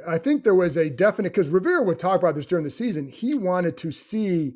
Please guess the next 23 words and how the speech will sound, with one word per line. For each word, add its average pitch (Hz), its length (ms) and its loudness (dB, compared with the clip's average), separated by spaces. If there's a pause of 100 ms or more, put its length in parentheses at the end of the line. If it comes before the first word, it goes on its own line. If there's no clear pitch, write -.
(300)
Howell 180 480 0
in 160 160 -4
a 151 80 -2
game 135 680 -2 (680)
earlier. 160 560 2 (140)
And 160 80 -4
I 170 80 4
think, 240 400 2 (120)
I 160 80 -4
think 254 280 2
the 147 180 -2
hard 220 360 -2
part 156 240 -2
was, 147 200 -2
I 135 80 -2
think 220 220 -2
they 175 140 0
started 175 320 0
to - 40 -6
see 180 160 -4
things 165 300 -6
in 131 120 -6
practice 190 680 -4